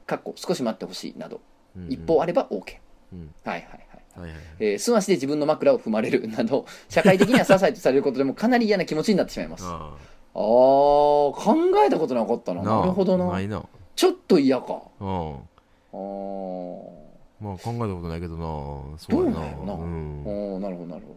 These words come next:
Speaker 1: ど。
Speaker 2: はいはい。
Speaker 1: また友人と飲んでる際に、
Speaker 2: うん。
Speaker 1: 不意に出た、「それ差別的じゃない？」という発言についても何ヶ月も思いましています。
Speaker 2: あー、なるほどね。
Speaker 1: おそらくこのコロナ禍およびに出不精なことで、この一、
Speaker 2: うん。
Speaker 1: 二ヶ月ほとんど人と遊びに行かず、ずっと自分のみと相対してきたことから、より自分の信念や考え方が煮詰まり強くなってしまったことが原因だと思われます。
Speaker 2: うん。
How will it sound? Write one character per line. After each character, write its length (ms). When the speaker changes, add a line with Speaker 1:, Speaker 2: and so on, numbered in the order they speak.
Speaker 1:
ど。 60
Speaker 2:
は 60
い 20
は 60
い。 20
Speaker 1:
ま 80
た 120
友 200
人 140
と 100
飲 100
ん 40
で 80
る 80
際 160
に、 100
Speaker 2:
う 40
ん。 20
Speaker 1:
不 100
意 60
に 80
出 60
た、 180
「そ 120
れ 80
差 140
別 200
的 120
じ 80
ゃ 60
な 100
い？」 100
と 60
い 20
う 40
発 140
言 100
に 40
つ 60
い 60
て 60
も 80
何 180
ヶ 80
月 180
も 80
思 140
い 20
ま 100
し 80
て 60
い 40
ま 100
す。 180
Speaker 2:
あ 500
ー、 20
な 60
る 60
ほ 60
ど 60
ね。 180
Speaker 1:
お 60
そ 100
ら 100
く 160
こ 120
の 100
コ 100
ロ 80
ナ 100
禍 220
お 140
よ 60
び 100
に 160
出 100
不 100
精 160
な 80
こ 100
と 100
で、 80
こ 180
の 80
一、 120
Speaker 2:
う 20
ん。 20
Speaker 1:
二 80
ヶ 80
月 200
ほ 120
と 100
ん 40
ど 80
人 160
と 140
遊 120
び 60
に 100
行 20
か 80
ず、 140
ず 100
っ 40
と 100
自 140
分 280
の 100
み 120
と 180
相 220
対 120
し 40
て 80
き 40
た 80
こ 80
と 60
か 120
ら、 120
よ 100
り 60
自 140
分 100
の 60
信 180
念 100
や 60
考 180
え 60
方 140
が 100
煮 100
詰 140
ま 60
り 80
強 180
く 80
な 60
っ 40
て 60
し 80
ま 60
っ 40
た 60
こ 60
と 80
が 100
原 120
因 100
だ 100
と 80
思 180
わ 60
れ 60
ま 80
す。 180
Speaker 2:
う 20
ん。 180